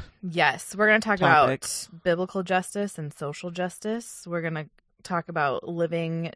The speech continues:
Speaker 1: justly as male and female. We're gonna talk about philosophy.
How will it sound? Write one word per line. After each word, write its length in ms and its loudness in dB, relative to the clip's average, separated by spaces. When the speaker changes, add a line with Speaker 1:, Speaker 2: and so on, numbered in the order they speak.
Speaker 1:
justly 580 0
as 160 0
male 280 2
and 180 -2
female. 580 -2
We're 100 -4
gonna 160 -4
talk 240 -6
about 680 -2
philosophy. 840 4